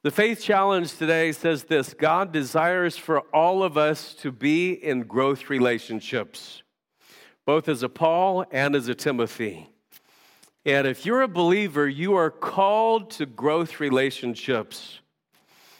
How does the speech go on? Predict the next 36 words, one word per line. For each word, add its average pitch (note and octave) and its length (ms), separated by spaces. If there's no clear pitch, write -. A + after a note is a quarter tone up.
Yeah, C3 180
I, G3 260
I - 20
would F#3+ 160
urge E3+ 360
you C#3+ 120
to C#3+ 160
read E3+ 360
over G3 220
this F#3 200
passage D#3+ 480
again D#3 420
and F#3 140
again E3+ 300
and E3 120
again, C#3+ 400
and, D#3 200
and D#3+ 160
to E3 60
figure A#3 260
out, G3 260
what G#3+ 260
could B3 220
my G3 220
lifestyle E3 960
be C3 560
for D3+ 160
Jesus F3+ 520
Christ? D#3+ 500
How C#4 460
does F#3+ 240
God G#3+ 340
want G3 300
me G3 160
to F#3 220
invest D#3 840